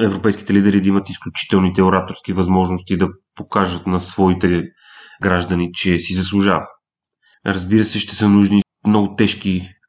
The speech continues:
решения за следващите месеци. Но това е единствения начин, по който ние можем да опитаме поне да прекратим войната възможно най-бързо. Това е от икономическа гледна точка.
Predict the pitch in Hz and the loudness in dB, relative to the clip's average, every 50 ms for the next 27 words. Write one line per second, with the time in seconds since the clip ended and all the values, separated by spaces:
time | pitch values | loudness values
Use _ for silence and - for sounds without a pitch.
0 | _ 98 92 - - 101 95 95 95 92 90 - - 107 104 95 92 98 - - | _ -6 -4 -2 0 2 2 2 0 -2 -4 -4 -2 0 0 0 -2 -6 -12 -8
1 | - - 87 85 78 - - - - - - _ _ _ _ _ _ _ _ _ | -6 -4 -4 -2 -4 -6 -10 -14 -20 -20 -20 _ _ _ _ _ _ _ _ _
2 | - 104 110 101 101 - 107 101 98 110 110 110 110 101 98 117 117 117 - 117 | 0 0 2 2 2 2 2 2 4 4 2 2 2 2 2 0 0 0 0 0
3 | 113 107 104 104 104 - 107 101 - - 107 101 - 101 98 101 101 101 101 98 | 2 2 2 0 0 -4 -6 -6 -2 -2 -2 0 2 4 4 6 6 4 4 4
4 | 101 98 95 92 95 90 90 92 - _ _ _ _ _ - 107 - - 139 131 | 2 0 0 0 0 -2 -2 -6 -14 _ _ _ _ _ -4 -4 -2 0 -2 0
5 | - 123 113 98 - - 104 104 101 95 - _ - 101 92 101 95 98 98 95 | 2 2 0 0 0 0 0 0 0 0 -4 _ -8 -4 -2 -2 -2 -2 -2 -4
6 | - - 98 - - 101 95 95 95 92 92 92 95 92 85 90 90 87 87 87 | -4 -4 -4 -2 0 0 2 2 2 0 0 -2 -4 -6 -6 -4 -4 -4 -4 -2
7 | 87 85 82 76 - - - - - - - _ _ _ _ _ _ _ _ _ | -2 -2 -2 -2 -6 -8 -10 -12 -14 -18 -20 _ _ _ _ _ _ _ _ _
8 | _ - - 113 113 120 123 117 117 - - - 113 110 113 117 117 - 110 95 | _ -2 2 4 4 6 4 4 2 0 -2 0 2 4 4 4 2 2 0 2
9 | 104 107 104 95 90 104 101 - - - - | 2 2 2 2 2 0 -2 -2 -4 -8 -16